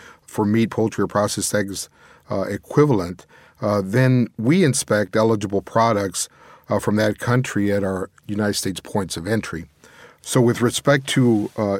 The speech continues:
international stakeholders, uh, we, uh, F S I S, we have an Office of International Coordination, or O I C, uh, within the Office of the Administrator that serves as the agency's point of contact to coordinate and address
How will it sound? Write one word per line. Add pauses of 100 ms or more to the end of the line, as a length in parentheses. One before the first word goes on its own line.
international
stakeholders, (400)
uh,
we, (120)
uh,
F
S
I
S, (360)
we
have
an
Office
of
International
Coordination,
or
O
I
C, (340)
uh,
within
the
Office
of
the
Administrator (500)
that
serves
as
the
agency's
point
of
contact
to
coordinate
and
address